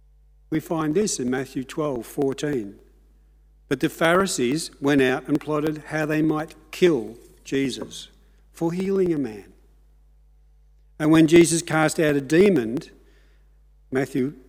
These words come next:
twelve twenty-four, but then the Pharisee-, but when the Pharisees heard this, they said, "It's only by Beelzebul,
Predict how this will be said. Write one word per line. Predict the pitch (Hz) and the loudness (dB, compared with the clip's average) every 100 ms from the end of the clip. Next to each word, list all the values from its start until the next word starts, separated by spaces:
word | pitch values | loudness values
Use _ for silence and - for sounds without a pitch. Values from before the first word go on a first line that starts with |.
| - - | -20 -8
twelve | 151 131 127 120 - | -2 0 0 -4 -10
twenty-four, | - 165 175 160 - 104 107 135 - _ _ _ _ _ - | -2 0 0 -4 -10 -10 -12 -14 -20 _ _ _ _ _ -6
but | 135 | 2
then | 156 151 | 6 6
the | 147 | 4
Pharisee-, | - 160 160 147 156 156 | 2 4 4 2 -2 -4
but | 143 165 | -4 2
when | 160 170 | 4 6
the | 135 | 4
Pharisees | - 175 196 190 175 151 | 2 2 2 2 -2 -4
heard | 156 139 120 | -2 -2 -2
this, | 107 120 170 - - _ - - - | -4 -6 -6 -12 -16 _ -20 -18 -2
they | 135 | 0
said, | 131 - 143 139 123 - - - _ - | 0 4 4 4 2 -10 -20 -20 _ -4
"It's | 151 - - | -2 -4 -2
only | 175 202 214 | 2 4 2
by | 196 170 156 139 | 2 0 0 0
Beelzebul, | 123 135 160 170 165 143 131 107 95 | 0 2 2 2 -2 0 -2 -2 -8